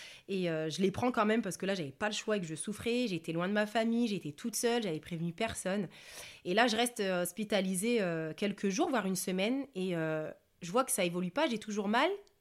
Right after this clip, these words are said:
Et en plus, je suis droguée, je me sens pas bien, je suis sous opium, sous Acupan. Je me dis, « Mais c'est pas possible. » Non, si je... il y avait quand même un côté, euh, euh, chez moi qui était lucide et qui se disait, « Mais non, faut trouver une autre solution, c'est pas possible. »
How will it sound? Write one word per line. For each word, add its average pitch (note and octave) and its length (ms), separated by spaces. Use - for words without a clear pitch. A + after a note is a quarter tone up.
Et G#3 60
en G3+ 80
plus, F4 140
je F4 60
suis G#3+ 120
droguée, A3+ 480
je F3 100
me F3 80
sens E3+ 220
pas A3 140
bien, C4+ 240
je C4+ 80
suis - 120
sous D#3+ 300
opium, B3+ 480
sous F#3 220
Acupan. A3+ 500
Je G3 100
me F#3 80
dis, « F#3+ 180
Mais F#3+ 100
c'est F3 160
pas E3 120
possible. » A3 600
Non, B3+ 240
si G3 180
je... F3+ 120
il G#3 60
y - 20
avait G3+ 140
quand B3+ 100
même C#4+ 140
un A3 80
côté, A#3+ 360
euh, A3 60
euh, B2 500
chez - 220
moi B3 160
qui B3 120
était G#3 180
lucide G#3 420
et A3+ 80
qui - 160
se F3+ 60
disait, « G#3+ 180
Mais G#3 160
non, C#4 220
faut G#3 160
trouver G#3 240
une A3 100
autre G#3+ 140
solution, G#3+ 360
c'est G#3 120
pas G3 80
possible. » F#3+ 320